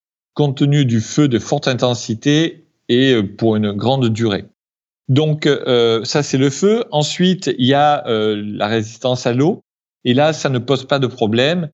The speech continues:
L'eau va pénétrer à l'intérieur des enregistreurs. Les cartes, les mémoires seront mouillées, mais ça ne pose pas de problème. Dans ce cas-là, donc, la, les enregistreurs ont,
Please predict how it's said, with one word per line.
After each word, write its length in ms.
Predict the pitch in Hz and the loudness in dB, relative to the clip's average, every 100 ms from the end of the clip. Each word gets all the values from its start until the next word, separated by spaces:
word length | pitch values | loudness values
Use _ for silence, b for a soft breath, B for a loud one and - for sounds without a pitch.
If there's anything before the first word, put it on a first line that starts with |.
| _ _ | _ _
L'eau 280 | 120 123 151 | 0 2 4
va 160 | 135 120 | 2 0
pénétrer 540 | 143 131 127 - 139 | 0 -2 -2 -2 0
à 80 | 117 | 0
l'intérieur 460 | 104 104 110 113 | 0 0 0 2
des 180 | 110 98 | 0 0
enregistreurs. 800 | 104 107 101 95 - - 135 160 | 0 0 0 -4 -6 -2 0 2
Les 180 | 117 98 | 0 0
cartes, 420 | - 127 139 - | 0 0 -2 -4
les 200 | 107 101 | -4 -2
mémoires 460 | 104 113 120 131 127 | -2 0 2 0 0
seront 320 | - 92 107 | -4 -4 -2
mouillées, 500 | 107 113 117 165 220 _ _ _ _ - | 0 0 2 0 -2 _ _ _ _ -6
mais 80 | |
ça 120 | 110 117 | -2 -2
ne 100 | 110 | 0
pose 200 | 139 - | -2 0
pas 140 | 156 | 0
de 100 | 139 | 0
problème. 480 | 127 123 101 85 92 _ _ _ _ _ _ | 0 -2 -2 -4 -6 _ _ _ _ _ _
Dans 200 | 135 151 | 0 2
ce 160 | 180 233 | 2 0
cas-là, 560 | 226 180 156 196 - _ - | 0 0 2 0 -4 _ -10
donc, 400 | 120 143 147 147 | -2 0 0 -2
la, 300 | 123 117 - | 0 0 0
les 220 | 123 120 | 0 0
enregistreurs 400 | 151 151 - | 0 -2 -4
ont, 60 | 165 | -4